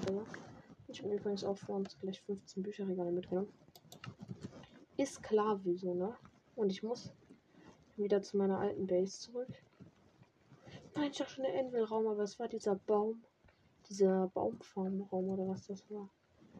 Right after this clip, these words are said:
Und dann wird dieser, ja, Digga, hier ist ein Kürbis halt angepflanzt. Hier oben sind komischerweise so Schienen. Ich verstehe das gar nicht.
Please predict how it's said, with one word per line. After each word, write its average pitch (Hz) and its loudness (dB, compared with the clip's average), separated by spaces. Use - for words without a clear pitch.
Und 214 -10
dann 208 2
wird 196 -4
dieser, 202 -4
ja, 180 0
Digga, 185 0
hier 180 2
ist - -8
ein 185 0
Kürbis 196 -2
halt 202 -10
angepflanzt. 196 -4
Hier 202 0
oben 208 0
sind 196 0
komischerweise 214 -4
so 202 -6
Schienen. 240 -4
Ich 196 -14
verstehe 311 -6
das - -12
gar 254 -8
nicht. 196 -10